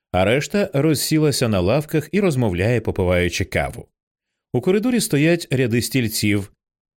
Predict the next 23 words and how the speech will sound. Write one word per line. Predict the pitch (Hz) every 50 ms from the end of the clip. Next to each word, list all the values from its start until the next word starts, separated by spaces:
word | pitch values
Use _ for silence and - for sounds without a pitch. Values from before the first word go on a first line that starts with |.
| _ _ _ _
У | 143 151
менш | 185 202 208 190 -
катастрофічні | - 151 143 139 117 - 127 120 113 127 110 - - 117 107
часи | - 113 101 - - 226 226
люди | 196 170 175 170 165
чекали | - - 131 - 160 170 170 160
на | 139 135
них | 131 143 143 -
своєї | - 127 117 117 113 107 101 95
черги | 85 - - 170 170 156 135 156 156 151 151 - _ _ _ _ _
в | 202 185
офіційні | 185 165 - 139 - - 117 104 98 98
кабінети. | - 117 110 135 156 151 107 80 - - 73 65 62 - _ _ _ _ _ _ _
Поставити | - 196 175 - 185 170 151 120 - 113
на | 107 104 101
облік | 92 95 92 90 -
машину, | 92 85 - - 135 151 156 143 135 120 107
собаку, | - - 135 87 76 90 101 107 98 - 117 107
човен, | - - - 120 131 135 127 117 120 113 98
заплатити | 117 135 - 180 180 - 220 - 147
податок | - 101 82 82 107 127 131 120 127 107
на | 123 117
нерухомість, | 113 107 110 107 - 117 110 101 101 101 92 - - -